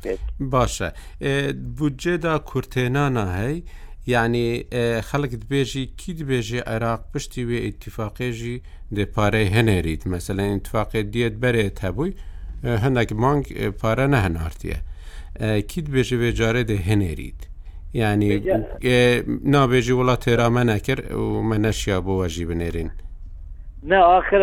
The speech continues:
Speaker 1: ئەڤە، نەسێک، نەسێدا مادەکێت بێن ئیضافەت کێن، ئەوێ ئیلتیزامێ نەکرد دێ، یعنی، تووشی مع-، مسائلە قانونی بێت، یعنی، بالتالي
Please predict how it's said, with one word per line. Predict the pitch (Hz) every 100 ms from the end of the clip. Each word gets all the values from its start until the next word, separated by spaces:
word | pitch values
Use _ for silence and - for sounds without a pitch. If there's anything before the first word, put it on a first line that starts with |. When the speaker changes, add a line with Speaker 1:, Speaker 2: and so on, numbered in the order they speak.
| 185
Speaker 1:
ئەڤە، | 180 202 190 156 147 139 139 143
نەسێک، | 185 196 - 175 - - 151 - 147
نەسێدا | 170 160 - 190 170 175 160 147 131 131 147
مادەکێت | 156 147 185 175 165 143
بێن | 165 160
ئیضافەت | 160 156 156 185 196 -
کێن، | 165 143 151 - - - - - -
ئەوێ | 165 175
ئیلتیزامێ | 170 156 - 170 170 175 175 175 190
نەکرد | 208 - 190 170 156
دێ، | 170 170 156 - - - - - 151 156 165
یعنی، | 151 170 170 165 151 143 143 131 -
تووشی | - 175 - 170
مع-، | 175 156 160 156 165 160 160 165
مسائلە | 165 180 156 165 185 190 175
قانونی | 180 175 180 180 180 120
بێت، | 104 - 120
یعنی، | 117 123 123 120 - - - - 185
بالتالي | 214 - 180 165